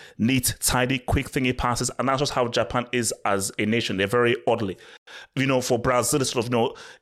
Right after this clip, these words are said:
it's, it's sauce, it's samba, it's, it's out there, 'cause that's just how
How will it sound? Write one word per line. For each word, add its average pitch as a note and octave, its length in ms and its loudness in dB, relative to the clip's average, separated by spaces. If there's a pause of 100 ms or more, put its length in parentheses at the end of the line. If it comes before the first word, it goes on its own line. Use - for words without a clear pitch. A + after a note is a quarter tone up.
it's, - 760 -2
it's A#2+ 160 0
sauce, B2 400 2
it's - 140 -2
samba, C#3 500 2
it's, A2 140 -2
it's A2 140 0
out C3+ 260 0
there, D#2 160 -4 (240)
'cause A#2 120 0
that's C#3 160 2
just C3+ 140 0
how B2 200 2